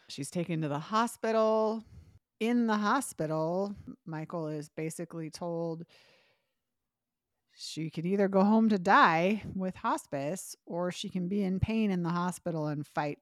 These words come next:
the fight. And Willow wants to go home, and he convinces her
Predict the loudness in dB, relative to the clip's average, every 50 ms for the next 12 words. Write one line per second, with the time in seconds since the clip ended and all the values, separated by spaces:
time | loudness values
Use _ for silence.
0 | _ _ _ _ _ _ -12 -12 -10 _ -2 -2 -2 -2 -4 -8 -12 -14 -16 -16
1 | -18 -18 _ _ _ _ _ _ _ _ _ _ _ _ _ _ _ -12 -8 -6
2 | -6 -6 -6 -6 -6 -6 -4 -2 0 0 0 0 0 -2 -2 -4 -6 -8 -12 -10
3 | -6 -4 -4 -2 0 2 4 4 6 4 4 4 4 2 2 0 0 -6 -14 -14
4 | -14 -14 _ _ _ -12 -10 -8 -8 -8 -8 -6 -6 -6 -6 -6 -6 -6 -8 -10
5 | -10 -10 -8 -8 -6 -6 -6 -8 -8 -8 -10 -10 -8 -6 -6 -6 -6 -6 -6 -8
6 | -10